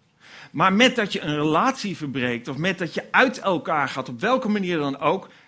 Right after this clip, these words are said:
die verbondenheid, die geestelijk-emotionele band, die is ontstaan juist ten gevolge van seksualiteit,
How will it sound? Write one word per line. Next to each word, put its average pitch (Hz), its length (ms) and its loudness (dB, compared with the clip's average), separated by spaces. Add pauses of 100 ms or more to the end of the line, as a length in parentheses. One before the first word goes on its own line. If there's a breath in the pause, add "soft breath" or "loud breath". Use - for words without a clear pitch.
die 156 280 -4
verbondenheid, 220 1120 0
die 143 100 -6
geestelijk-emotionele 180 1300 -4
band, 175 500 0
die 165 120 -6
is 127 120 -8
ontstaan 156 680 -6
juist 196 520 0
ten 131 160 -6
gevolge 135 400 -12
van 110 120 -12
seksualiteit, 110 760 -12